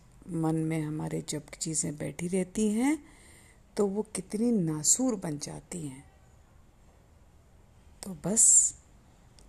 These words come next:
आज इतना ही। आशा है आप मेरी बात समझ गए होंगे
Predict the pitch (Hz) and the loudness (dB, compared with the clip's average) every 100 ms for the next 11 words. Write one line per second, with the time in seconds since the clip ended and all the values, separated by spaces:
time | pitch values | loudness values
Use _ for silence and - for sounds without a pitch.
0 | - 165 156 - 165 - 190 196 220 247 | -6 -4 -4 -6 -12 -6 -2 0 0 -2
1 | 262 - - - - - - - - - | -4 -18 -20 -20 -20 -20 -20 -20 -20 -20
2 | - 160 151 - 185 185 208 - 175 160 | -14 -6 -2 0 0 -2 -4 -4 -8 -4
3 | 165 165 165 151 - - 151 165 - 208 | -4 -4 -6 -8 -2 -2 0 -6 2 2
4 | 208 208 202 220 247 | 4 0 2 0 0